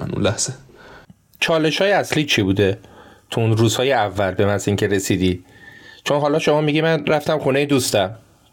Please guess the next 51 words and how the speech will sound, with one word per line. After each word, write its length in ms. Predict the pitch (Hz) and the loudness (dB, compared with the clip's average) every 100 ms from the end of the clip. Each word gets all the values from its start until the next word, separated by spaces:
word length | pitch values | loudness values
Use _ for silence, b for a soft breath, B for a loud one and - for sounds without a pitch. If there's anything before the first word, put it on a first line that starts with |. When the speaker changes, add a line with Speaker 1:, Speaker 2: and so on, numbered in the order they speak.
| - | -6
Speaker 2:
چالش، 420 | - 120 135 - | -2 0 -2 0
ام، 400 | 143 135 117 107 | 2 2 2 0
اه، 240 | 110 107 110 | 0 0 0
حالا 180 | 110 | 0
جا 220 | 113 123 120 | 0 2 2
و 40 | |
مکان 320 | 120 113 123 | 0 -2 0
اینا 180 | 120 139 | 2 2
رو 120 | 160 | 0
نداشتی، 400 | 135 92 92 - | 0 0 0 -2
قبلاً، 440 | - 123 117 131 127 B B B B B - | -2 -2 0 -2 -4 B B B B B -4
اه، 200 | 107 104 | -2 0
هماهنگیاشو 680 | 104 113 113 110 107 113 127 | -2 -2 -2 0 0 0 -2
انجام 400 | 104 98 101 92 | -2 0 0 2
دادید. 400 | - - 107 - B B B _ _ - | 0 -2 -6 -10 B B B _ _ -2
Speaker 1:
ببینید، 240 | 165 202 196 | 0 0 0
اولین 360 | 160 139 151 160 | 0 0 2 2
چالشی 440 | 160 156 165 - | 2 2 2 0
که 80 | 202 | 0
شما 220 | 180 170 | 2 2
دارین 200 | 151 160 | 2 4
واقعاً 240 | 180 170 175 | 4 2 2
جای 240 | 180 180 | 4 2
اقامتتونه 560 | 156 151 160 147 135 127 | 2 2 0 0 2 2
اول 320 | 123 127 123 | 2 2 0
که 140 | 135 | 0
باید 120 | 135 | 0
صحبت 300 | 139 143 143 | 2 2 0
کنین، 160 | - 131 | 0 2
حالا 120 | 127 | 2
که 100 | 131 | 0
من 240 | 139 147 151 | 0 2 2
نداشتم، 460 | 147 117 - 113 | 2 0 0 0
ولی 140 | 120 135 | 2 2
می‌شه 260 | 139 143 | 2 0
مثلاً 300 | 135 127 131 | 0 0 2
هتل 320 | 131 117 131 | 2 2 2
و 60 | 135 | 2
اینا 240 | 120 120 | 2 2
رفت 460 | 139 123 127 131 - | 2 2 0 -2 -6
یا 260 | 113 117 117 | 0 2 2
مثلاً 240 | 117 117 | 0 0
ایر 240 | 120 113 | 2 2
بی 120 | 117 110 | 4 2
ام 140 | 107 | 2
بی 60 | 117 | 2
می‌تونین 360 | 120 - 123 | 0 0 0
جاهای 260 | 117 113 117 | 2 2 2
نسبتاً 460 | 117 - 113 113 | 0 -2 -2 0
ارزان‌تری 460 | 107 107 107 120 135 | 0 0 0 2 2
بگیرین. 520 | - 113 113 156 196 | 0 -2 -2 -4 -6